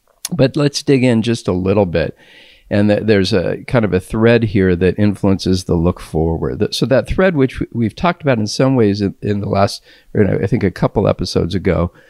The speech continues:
was the Magnificent Seven. So remember, this is basically Alphabet, that's Google's parent, Amazon, Apple, Meta, Microsoft, Nvidia, and Tesla. They combined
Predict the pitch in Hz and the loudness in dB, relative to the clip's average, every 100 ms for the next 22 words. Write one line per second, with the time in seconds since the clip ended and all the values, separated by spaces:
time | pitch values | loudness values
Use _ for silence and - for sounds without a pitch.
0 | _ - 117 110 104 104 107 104 107 - | _ -4 0 0 2 2 0 -2 -4 -4
1 | 110 85 - 95 87 78 - 113 104 110 | -4 -2 0 0 0 -4 -2 0 2 2
2 | 117 107 104 110 98 - 101 104 107 92 | 2 2 0 -2 -6 -2 0 0 -2 0
3 | 95 87 95 98 120 87 92 90 95 - | 0 0 0 0 0 0 0 0 -4 -2
4 | 98 98 98 - - 87 90 - _ - | -2 0 -2 0 0 0 -2 -4 _ -20
5 | - _ - 104 104 104 98 95 92 95 | -20 _ 0 2 2 2 2 2 0 0
6 | 95 - 92 95 - 95 95 98 92 95 | 0 2 2 0 0 2 4 4 2 0
7 | - _ _ _ _ - 95 - 107 104 | -4 _ _ _ _ 0 0 0 -2 2
8 | 90 - 90 92 90 90 80 - 147 151 | 0 0 -2 -2 -2 -2 -4 -4 -2 -2
9 | - 80 82 104 120 - 110 - 113 147 | -2 -4 -2 -2 -2 -2 -2 0 2 4
10 | 131 92 90 | 2 0 -2